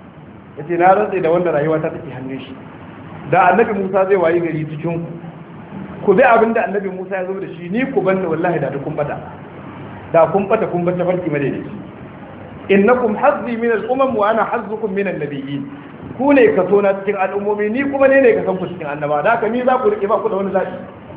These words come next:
Inda za a bi Annabi Musa,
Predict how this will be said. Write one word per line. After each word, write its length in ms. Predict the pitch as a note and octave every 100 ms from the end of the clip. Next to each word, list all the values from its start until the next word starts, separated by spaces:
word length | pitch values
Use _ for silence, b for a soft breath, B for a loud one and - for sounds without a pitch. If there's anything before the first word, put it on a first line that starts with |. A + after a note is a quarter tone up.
| - - - - - - - - - - - - - - -
Inda 380 | C4+ D4 C#4+ A3+
za 100 | A#3 A#3
a 40 | G#3
bi 80 | A3
Annabi 300 | G3+ G3+ G3+
Musa, 640 | F3+ F3+ F#3+ F3+ F3+ -